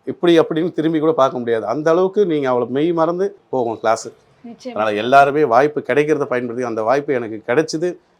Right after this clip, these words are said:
Speaker 1: அதை கரெக்டா கடவுள் எனக்கு வழி காமிக்கும் போது நான் அதை பயன்படுத்திட்டேன். இன்னும் மென்மேல நிறைய தெரிஞ்சுக்கிட்டு இன்னும் கத்துக்கணும். நாங்க குருஜி கூட நிறைய கத்துக்கணும், இன்னும் நிறைய கத்துட்டு எல்லாருக்கும் நாங்க நல்லது மட்டும்தான் செய்யணுன்ற ஒரு ஆசை இருக்கு. அதை
Speaker 2: கண்டிப்பாக.
Speaker 1: கண்டிப்பா நாங்க செய்யணும்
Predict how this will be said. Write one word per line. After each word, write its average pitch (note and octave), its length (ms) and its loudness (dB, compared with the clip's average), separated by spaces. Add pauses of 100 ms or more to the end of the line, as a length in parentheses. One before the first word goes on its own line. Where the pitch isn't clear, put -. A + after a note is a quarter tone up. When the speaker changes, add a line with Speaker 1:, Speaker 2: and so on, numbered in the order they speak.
(120)
Speaker 1:
அதை G2+ 140 -2
கரெக்டா B2+ 380 -4
கடவுள் C3 460 0
எனக்கு A2+ 260 -6
வழி B2+ 180 -2
காமிக்கும் C3+ 300 -6
போது D3+ 180 -4
நான் A#2+ 100 -2
அதை G#2+ 100 -8
பயன்படுத்திட்டேன். A#2+ 600 -6 (240)
இன்னும் C3 300 -4
மென்மேல C#3 380 -2
நிறைய A#2+ 400 -4
தெரிஞ்சுக்கிட்டு A2+ 540 -4 (140)
இன்னும் D3+ 220 -2
கத்துக்கணும். B2 440 -2
நாங்க G#2 140 -6
குருஜி B2+ 260 -6
கூட B2 200 -6
நிறைய B2 360 -6
கத்துக்கணும், A2+ 420 -6 (100)
இன்னும் E3+ 300 -4
நிறைய C#3 280 0
கத்துட்டு B2 380 -8 (460)
எல்லாருக்கும் F3+ 400 6
நாங்க C#3+ 180 0
நல்லது B2+ 280 0
மட்டும்தான் E3+ 540 -2
செய்யணுன்ற A#2+ 360 -6
ஒரு G#2+ 180 -4 (1040)
ஆசை B2 240 2
இருக்கு. A2+ 240 -2
அதை - 520 -14
Speaker 2:
கண்டிப்பாக. A#3+ 320 -8
Speaker 1:
கண்டிப்பா B2+ 280 0
நாங்க G2+ 260 -6
செய்யணும் A2 300 -10